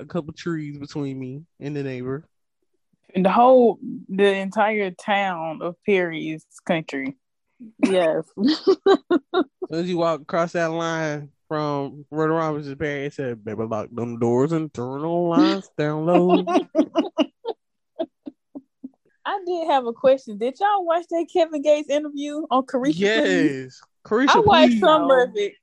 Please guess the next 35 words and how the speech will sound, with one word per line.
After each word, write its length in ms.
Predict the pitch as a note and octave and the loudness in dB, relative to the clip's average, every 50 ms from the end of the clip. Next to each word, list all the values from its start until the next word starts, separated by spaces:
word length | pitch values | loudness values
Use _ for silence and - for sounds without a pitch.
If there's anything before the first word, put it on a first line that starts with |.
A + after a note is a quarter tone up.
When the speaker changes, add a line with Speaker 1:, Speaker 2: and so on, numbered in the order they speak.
| _ _ _ - | _ _ _ -4
Speaker 1:
I 100 | D#3 G3+ A3+ | 0 4 6
Speaker 2:
I 60 | B3+ | 6
Speaker 1:
wa-, 60 | - G3+ | 6 6
I 60 | - | 6
Speaker 2:
watched 240 | C#4+ C#4+ - C4+ C#4 | 4 4 4 4 2
Speaker 1:
heard 180 | B3 G#3 F#3+ | 2 2 2
the 60 | F3 | 2
Speaker 2:
some 60 | F3 F#3 | 2 2
Speaker 1:
whole 120 | E3 E3 | 2 2
Speaker 2:
of 60 | E3 | 0
it. 20 | - | -2
Speaker 1:
thing. 260 | D#3 D3+ C3+ B2+ F3+ | -4 -4 -6 -6 -6
Speaker 2:
I'm 160 | C4 C#4+ C4 | -6 -4 -4
just 140 | A#3+ C4 - - | -4 -4 -2 0
like, 160 | G#3 G3+ F3 - | 0 0 0 0
"Oh 100 | A3+ A#3 | -2 -4
my 180 | A3 G3 F#3+ F3 | -4 -6 -6 -6
God." 580 | - F3 E3+ E3+ E3 E3 E3+ E3+ E3+ E3 - - - _ | -4 -2 -2 0 0 0 -2 -2 -2 -4 -6 -8 -4 _
<laughs> 80 | - - - - C#3 C#3+ - _ _ _ - B4+ - | -4 -4 -4 -8 -20 -20 -20 _ _ _ -6 -6 -2
Speaker 1:
He 120 | E3+ B4 | -2 -4
said 220 | - - D#3+ D3+ E3+ | -2 0 0 0 0
he 80 | G3 F3+ | 0 -2
gonna 340 | F3 D#3+ C#3+ C#3 C3+ B2 F#2 - | -4 -4 -4 -4 -6 -8 -12 -12
lick 360 | - G2+ D3 E3 F#3 F#3+ F#3+ F#3 | -10 -6 -2 0 0 0 0 0
it, 260 | E3+ E3 C#3+ - - _ _ _ _ _ _ _ _ _ _ - - _ _ - | -2 -2 -2 -4 -8 _ _ _ _ _ _ _ _ _ _ -20 -20 _ _ -4
um, 560 | E3 E3+ E3 D#3 D3+ D3 C#3+ C#3 C3 A#2 A2+ | -2 -2 0 0 0 0 0 -2 -4 -6 -8
and 140 | B2+ C3 - | -10 -12 -12
twi-, 240 | - - F3+ F3 F3 | -6 -4 -2 -2 -2
and 200 | A#2+ B2 D#3 D#3+ | -2 -4 -4 -2
have 220 | F3 D#3+ D#3+ D3+ | -2 -2 -2 -2
you 80 | C#3+ C#3+ | -4 -8
twisted 480 | - - E3+ E3+ F3 - - - C#3 | -8 -4 -4 -4 -4 -4 -8 -8 -4
up 300 | D#3 F3 F3+ F3 - - _ | -2 0 2 0 0 -2 _
and 140 | - C3+ C3+ | -8 -6 -4
everything. 640 | C#3 D#3+ E3+ D#3+ D#3 D#3 - C#3+ C3+ C3 B2+ A#2+ A#2+ | -2 -2 -2 -2 -4 -6 -6 -8 -8 -6 -8 -10 -10